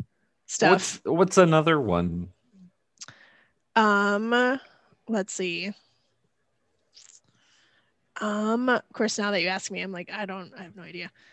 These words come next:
Speaker 1: Uh, oh, um, there's a show, I can't remember the name. It's on Netflix. It's about this, um, succubus who learned she's a succubus for the first time.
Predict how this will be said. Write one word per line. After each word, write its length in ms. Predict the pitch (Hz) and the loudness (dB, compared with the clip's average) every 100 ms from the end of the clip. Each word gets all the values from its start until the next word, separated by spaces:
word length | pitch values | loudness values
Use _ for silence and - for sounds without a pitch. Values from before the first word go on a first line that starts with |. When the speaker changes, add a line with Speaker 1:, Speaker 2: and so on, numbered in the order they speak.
| _ _ _ _ _ - | _ _ _ _ _ 2
Speaker 1:
Uh, 240 | 214 196 - | 2 2 6
oh, 360 | 311 240 190 - - | 8 8 6 0 2
um, 580 | 233 208 226 269 294 277 _ _ _ _ _ - - _ _ _ _ _ _ _ | 4 4 2 -2 -6 -8 _ _ _ _ _ -20 -20 _ _ _ _ _ _ _
there's 220 | - 226 233 | 2 2 4
a 40 | |
show, 480 | - 233 226 233 226 | 2 4 4 4 4
I 140 | - | 2
can't 200 | 214 233 | -2 -2
remember 220 | 269 285 | 0 2
the 80 | 262 | 0
name. 240 | 240 214 190 | -2 -4 -6
It's 140 | 202 | -10
on 120 | 220 | -8
Netflix. 640 | 208 - 214 208 - - - - | -6 -6 -4 -4 -4 -12 -12 -6
It's 180 | 226 226 | -4 0
about 260 | 220 208 | 0 0
this, 380 | 214 214 - - - 220 | -2 -2 -4 -6 -12 -14
um, 280 | 180 180 | -12 -12
succubus 800 | 208 202 - 269 285 311 - - - _ _ _ _ _ _ _ _ _ - | -12 -12 -10 0 2 2 -2 -14 -18 _ _ _ _ _ _ _ _ _ -2
who 160 | 240 | 4
learned 260 | 208 214 214 | 6 6 2
she's 180 | 240 220 | 0 -2
a 60 | |
succubus 640 | 208 202 202 247 262 294 - | -2 -4 -4 0 2 2 0
for 100 | 285 | 0
the 80 | |
first 300 | 285 302 302 | 0 0 -2
time. 380 | - 302 294 302 | 0 2 2 -2